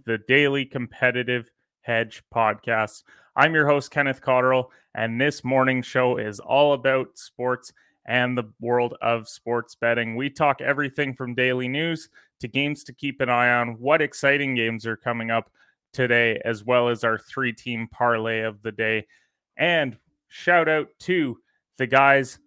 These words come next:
that gave us the parlay winner yesterday with the hedge fans lay of the day.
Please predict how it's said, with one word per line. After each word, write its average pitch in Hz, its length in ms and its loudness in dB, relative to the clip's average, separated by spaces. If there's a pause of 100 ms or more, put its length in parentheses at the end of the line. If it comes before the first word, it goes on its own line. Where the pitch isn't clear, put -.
(140)
that 120 240 0
gave 131 260 -2
us 123 380 -2
the 120 100 -6
parlay 127 560 0
winner 120 340 -2
yesterday 117 580 0
with 113 260 -4
the 110 100 -2
hedge 135 320 0
fans 120 400 -2
lay 120 240 0
of 117 140 -2
the 113 100 -6
day. 110 300 -2